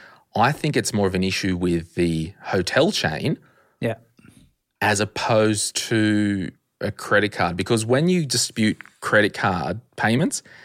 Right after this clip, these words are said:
Speaker 1: it's usually because of fraud. You actually authorize the hotel to take that money. Not saying that their policies were great and whatnot. Um,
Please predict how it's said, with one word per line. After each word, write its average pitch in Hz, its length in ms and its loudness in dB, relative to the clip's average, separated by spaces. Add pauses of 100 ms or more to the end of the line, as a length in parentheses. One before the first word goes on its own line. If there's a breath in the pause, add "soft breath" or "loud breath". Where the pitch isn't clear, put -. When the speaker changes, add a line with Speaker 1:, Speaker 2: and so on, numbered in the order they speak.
(340 loud breath)
Speaker 1:
it's 101 180 -2
usually 107 420 2
because 92 460 -2
of 95 140 -4
fraud. 80 560 -2
You 107 260 2
actually 101 380 0
authorize 90 640 0
the - 100 -2
hotel 92 560 -2 (380 loud breath)
to 120 80 -10
take 95 220 -4
that 95 180 -2
money. 113 260 0 (400 loud breath)
Not 135 240 4
saying 123 360 4
that 110 120 0
their 110 160 4
policies 107 540 0
were 92 40 2
great 110 460 2
and 98 220 2
whatnot. 107 520 0
Um, 90 520 0